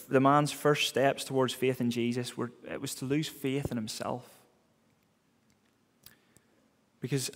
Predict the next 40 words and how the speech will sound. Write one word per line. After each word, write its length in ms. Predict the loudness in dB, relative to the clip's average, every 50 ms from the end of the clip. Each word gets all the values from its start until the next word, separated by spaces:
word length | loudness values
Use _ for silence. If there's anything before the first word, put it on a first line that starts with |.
| -8 -4 -2
as 160 | 0 2 2
long 220 | 4 4 4 4
as 80 | 2 0
you 80 | 0
think 200 | -2 0 -2 -2
you're 120 | -2 -2 -4
powerful 680 | -4 -2 0 2 2 2 0 0 -2 -2 -2 -2 -6 -14 -20 -20 -20 _ _ _ _ _ _ _ _ _ _ _ _ _ _ _ _ _ _ _ _
or 120 | -10 -6 -4
self-sufficient 960 | 0 4 4 4 2 2 -4 -4 -2 0 0 0 0 0 0 0 0 0 0
or 120 | 0 0 2
in 100 | 2 2
control 600 | 0 0 -2 -2 -2 -2 0 0 2 2 2 2
in 140 | 2 0 0
life, 460 | 0 0 0 -2 -4 -6 -12 -18 -20 -14
you 220 | -10 -6 -4 -2 0
will 160 | 0 0 -2
think 280 | -2 -4 -4 -4 -2 -4
that 120 | -4 -4
you 120 | -4 -2
have 140 | -2 -2 -4
no 220 | -2 -2 -2 0 0
need 260 | 0 0 -2 -2 -4
for 120 | -6 -10
this 220 | -10 -10 -10 -10 -12
Jesus. 460 | -12 -10 -10 -10 -10 -14 -14 -18 -20 _ _ _ _ _ _ _ _ _ _ _ _ _ _ _ _ _ _ _ _ _ _ _ _ _ _ _ _ _ _ _ _ _ _ _ _ _ _ _ _ _ _ _ _ _ _ _ _ -8 -6
And 100 | -2 2
for 120 | 4 4
as 80 | 4 6
long 180 | 4 2 4
as 80 | 2 2
you 80 | 2 0
think 240 | 0 0 -2 -2
that 80 | -2 -2
you're 180 | 0 2 2 0
good 460 | 0 -2 0 2 4 4 2 2 -4 -10 -14 -16 -18 -20 _ -20 _ _ _ _ _ _ _ -20 _ _ _ _ _ _ _ -6
and 220 | -2 -2 0 2
worthy 540 | 6 6 8 8 8 8 6 4 4 4 4
of 120 | 2 2 2
God's 260 | 4 2 4 2 0
favor 760 | -8 -8 -4 0 2 2 2 2 2 0 -2 -2 -2 -6